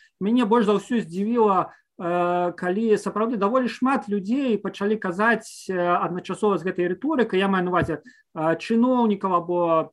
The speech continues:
афіліяваных з заходнімі ўрадамі ці з, э, ўрадамі суседніх краінаў, э, экспертаў пачалі казаць пра тое, што, ну, вось гэта ўсё вот важна,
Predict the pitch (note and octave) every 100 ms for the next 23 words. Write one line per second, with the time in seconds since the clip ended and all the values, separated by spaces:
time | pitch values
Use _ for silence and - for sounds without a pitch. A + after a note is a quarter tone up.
0 | G3 D4+ - - - A3 G#3 G3+ F3+ F3+
1 | G#3 G#3+ F3+ C#3+ - C3 C#3 E3 - A#3+
2 | A3+ F#3 F3 D#3+ D#3 _ _ - E3 F3
3 | E3+ D#3 D#3 D3 G3+ E3+ - - F#3+ E3
4 | G3 G3 F#3 D#3+ D3+ G#3+ - A#3+ A3+ A3+
5 | - F#3 F3+ F3+ E3 D#3 D3+ C#3+ - -
6 | _ - E3+ F3+ A3 F#3 G#3+ G#3+ - E4
7 | E4 - A#3+ C4 C4 A#3+ C4 B3+ A#3+ C4+
8 | B3+ A#3+ A3 A3+ - _ G3+ B3 E4+ D4
9 | A3+ B3+ A#3+ G3+ G3 G3 E3+ C#3 C#3 D#3+
10 | A#3+ D4+ F4